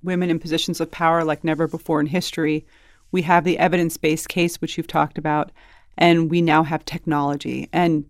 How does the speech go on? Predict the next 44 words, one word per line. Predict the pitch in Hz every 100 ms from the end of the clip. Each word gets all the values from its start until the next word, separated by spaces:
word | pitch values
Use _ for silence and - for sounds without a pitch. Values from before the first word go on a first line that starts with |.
| - - -
that | 160 160 170
combination | - 214 185 165 156 165 165
could | 156 - 190
be | 175
the | 160
great | 165 165 151
accelerator | 147 - 170 165 156 147 143 - -
that | 160
we're | 160
all | 156 151
waiting | 151 165 165
for. | - 143 143 143 _ _ _ -
Recently, | 175 220 220 190 175
the | 170
wef | 170 170
came | -
out | 170 147
with | 160
its | -
most | 170 165 165
recent | 170 -
report | 165 156 - 165 156
and | 156
said | 175 156
it |
would | 147
take | 147 170
another | 160 160 160 151 -
two | - 190
hundred | 185 196 202
years, | 208 202
was | 202
it, | 202 -
to | - 196 185 -
reach | 202 196
equality? | - 190 185 190 196 202 - - - - -
So | - 214 214 - - - -
in | - 247
this | 269 -
moment, | 208 220 190 151 -
what | 170 269
can | - 233 247
we | 190
do | 151 156 151 151